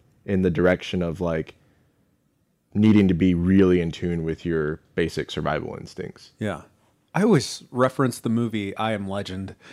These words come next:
Speaker 2: Um, I Am Legend, or the book I Am Legend, which was a nineteen fifty-four book,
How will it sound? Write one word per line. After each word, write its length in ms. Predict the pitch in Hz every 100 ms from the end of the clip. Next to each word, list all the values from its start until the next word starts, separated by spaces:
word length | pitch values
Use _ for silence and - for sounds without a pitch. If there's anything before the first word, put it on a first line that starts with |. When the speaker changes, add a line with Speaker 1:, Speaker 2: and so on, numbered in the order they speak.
| - -
Speaker 2:
Um, 440 | 131 131 127 117 - _ - _ -
I 100 | 143
Am 120 | 147
Legend, 400 | 131 131 127 127
or 220 | 139 151
the 60 | 123
book 280 | 107 185 -
I 120 | 127
Am 120 | 113
Legend, 420 | 113 113 123 117 117
which 140 | -
was 200 | 127 107
a 80 | 107
nineteen 520 | 104 117 127 - 127
fifty-four 760 | 110 131 - 113 - 156 160 151
book, 520 | 110 117 117 - -